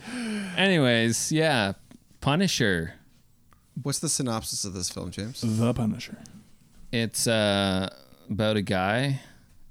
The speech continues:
Speaker 1: that,
Speaker 3: <laughs>
Speaker 1: uh,
Speaker 3: So, off to a good start.
Speaker 1: Yeah, not prepared.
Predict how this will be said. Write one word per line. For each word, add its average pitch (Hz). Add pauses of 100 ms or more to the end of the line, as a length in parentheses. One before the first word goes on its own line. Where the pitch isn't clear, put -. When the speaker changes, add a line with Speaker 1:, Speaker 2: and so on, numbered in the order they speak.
(160)
Speaker 1:
that, 180
Speaker 3:
<laughs> 208
Speaker 1:
uh, 196 (460)
Speaker 3:
So, 147 (340)
off 165
to 151
a 135
good 147
start. 143 (300)
Speaker 1:
Yeah, 92 (120)
not 113
prepared. 95